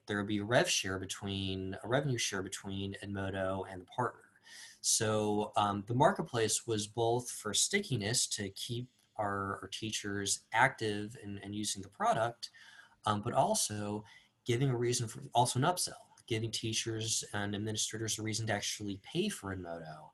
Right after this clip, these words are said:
by buying these, these third-party apps. So there, there was some direct monetization through a revenue share with our partner.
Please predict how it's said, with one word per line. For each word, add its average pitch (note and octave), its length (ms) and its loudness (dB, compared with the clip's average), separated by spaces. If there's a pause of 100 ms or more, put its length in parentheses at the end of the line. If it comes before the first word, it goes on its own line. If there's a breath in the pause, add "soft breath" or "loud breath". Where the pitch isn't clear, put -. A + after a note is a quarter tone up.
(360 loud breath)
by G2+ 140 2
buying G2+ 500 2
these, G2 440 0
these - 360 -4
third-party F2+ 540 -6
apps. - 460 -2 (320 loud breath)
So - 160 -2
there, B2 140 4
there C3 120 4
was A#2 240 4
some G#2+ 160 -2
direct B2+ 380 2
monetization A#2 680 0
through F#2+ 180 -4
a G2+ 60 -4
revenue A#2+ 440 2
share F2 340 -2
with E2+ 180 -10
our E2+ 180 -16
partner. A2 260 0